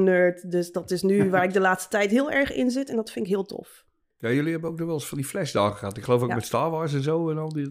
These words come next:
Speaker 2: Ja.
Speaker 3: eh.
Speaker 2: We zaten ook een keer in de bioscoop op de première van Star Wars. We zaten wel niet aan het tatoeëren. Maar ik ben, ik ben een enorme Star Wars fan. Ik heb een Star Wars tattoo. En, eh,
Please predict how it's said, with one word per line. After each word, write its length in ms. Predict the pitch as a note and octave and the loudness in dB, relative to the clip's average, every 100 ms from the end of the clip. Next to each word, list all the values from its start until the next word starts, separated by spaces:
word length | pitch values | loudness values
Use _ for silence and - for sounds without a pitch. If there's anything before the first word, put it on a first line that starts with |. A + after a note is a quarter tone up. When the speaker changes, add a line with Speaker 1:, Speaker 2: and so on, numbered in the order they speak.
| E3+ | -6
Speaker 2:
Ja. 160 | - C3 | -4 -2
Speaker 3:
eh. 400 | B2+ C3+ C3 C3 - - - _ _ _ - - | -4 -6 -6 -8 -14 -20 -20 _ _ _ -20 -10
Speaker 2:
We 100 | D3+ | -6
zaten 260 | C3+ D3 E3 | -6 -4 -2
ook 80 | C#3+ | -2
een 60 | |
keer 200 | C#3 D3+ | 0 2
in 140 | F3 G#3 | 4 2
de 80 | |
bioscoop 640 | F3 D#3 - D3+ F#3+ - _ - | 2 0 -2 -2 -2 -6 _ -8
op 200 | D3 - | -8 -6
de 80 | D#3 | -8
première 560 | - D#3 D3 E3+ F#3+ | -2 0 4 4 4
van 160 | F#3+ - | 2 -2
Star 260 | - D#3 F#3 | -2 -4 -2
Wars. 220 | C4+ - _ _ _ | -6 -10 _ _ _
We 60 | - | -10
zaten 220 | D#3+ D3 | -10 -4
wel 100 | D3+ | 0
niet 180 | F#3+ F3+ | 0 2
aan 100 | D3+ | 0
het 100 | D3+ | 0
tatoeëren. 520 | C#3+ D3 C#3 D#3+ B3+ _ _ _ _ _ _ - | -2 0 0 0 -4 _ _ _ _ _ _ -8
Maar 100 | D#3 | -6
ik 100 | E3+ | 0
ben, 160 | F3 E3+ | 0 0
ik 120 | E3+ | 0
ben 80 | D#3+ | 0
een 60 | |
enorme 260 | D3 C#3+ C3+ | 0 0 0
Star 220 | C3 A#2 | -4 -10
Wars 160 | A#2+ - | -10 -10
fan. 200 | C3 C3 | -8 -8
Ik 100 | B2+ | -8
heb 100 | C#3 | -8
een 60 | B2+ | -8
Star 260 | - - C3 | -8 -4 -4
Wars 140 | C3 | -4
tattoo. 420 | - B2+ D#3 D3 D3+ | -8 -6 -4 -4 -4
En, 160 | C3 | -6
eh, 240 | C3 B2 | -6 -8